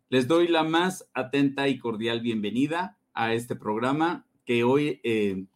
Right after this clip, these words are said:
estará bastante interesante con un invitado también bastante interesante. Bien, empezamos.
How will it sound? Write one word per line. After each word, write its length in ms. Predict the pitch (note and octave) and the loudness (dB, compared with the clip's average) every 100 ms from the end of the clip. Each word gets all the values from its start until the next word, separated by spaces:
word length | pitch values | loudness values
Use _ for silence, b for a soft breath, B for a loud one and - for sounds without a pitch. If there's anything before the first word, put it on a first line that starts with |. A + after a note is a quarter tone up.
| _ | _
estará 400 | - - A2 A#2 | -10 -6 0 2
bastante 540 | A2+ - B2 B2 B2 | 0 0 6 6 6
interesante 840 | A#2+ A2 A2 A2 G#2 B2 A#2+ A#2 | 2 2 -2 -2 0 2 4 2
con 140 | A2+ A2+ | -2 -4
un 120 | A2+ | 0
invitado 560 | A2 G2+ F#2+ A2+ A#2 G#2 | 0 0 -2 -2 -2 -2
también 340 | G2+ G#2 B2+ | -4 0 0
bastante 360 | G2+ - G#2+ G2 | 0 -4 -6 -6
interesante. 760 | G2+ F#2 F#2 G#2+ G2 F#2+ D2+ _ _ _ _ _ _ _ | -6 -6 -8 -8 -8 -8 -14 _ _ _ _ _ _ _
Bien, 300 | - F3+ A#3 | 4 4 6
empezamos. 800 | G3 G3+ F#3 G3 F#3 F3+ - - | 2 4 4 6 4 4 -2 -14